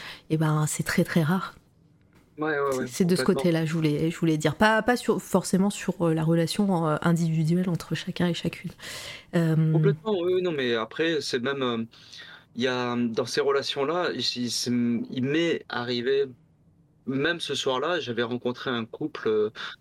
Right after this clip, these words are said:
Speaker 2: de personnes, euh, qui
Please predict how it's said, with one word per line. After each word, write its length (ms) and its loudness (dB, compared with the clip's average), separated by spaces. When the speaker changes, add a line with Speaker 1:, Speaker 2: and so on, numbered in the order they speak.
Speaker 2:
de 60 -8
personnes, 600 -2
euh, 380 -2
qui 600 0